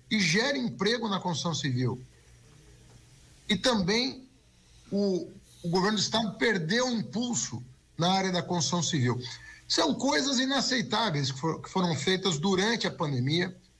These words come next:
e que nós vamos ter que reverter. Então, nós vamos, sim, recuperar empregos na construção civil,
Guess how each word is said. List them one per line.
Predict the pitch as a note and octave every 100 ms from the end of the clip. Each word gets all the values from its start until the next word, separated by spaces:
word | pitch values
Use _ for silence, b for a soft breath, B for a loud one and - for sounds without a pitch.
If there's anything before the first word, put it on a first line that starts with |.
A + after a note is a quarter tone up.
| -
e | F3+
que | G#3+
nós | G#3
vamos | F#3+ A3+
ter | A3+
que | A3+
reverter. | A3 A3+ C#4 - D#3 C3 - - _ _ _ -
Então, | G3+
nós | G#3+ F3
vamos, | A#3 B3+ -
sim, | G3 D#3 B2 -
recuperar | E3 D#3 - G3 G3+
empregos | F#3 F3 F3 D#3
na | D3
construção | C3 C#3 D3+ C#3
civil, | B2+ A#2 E3 A#3+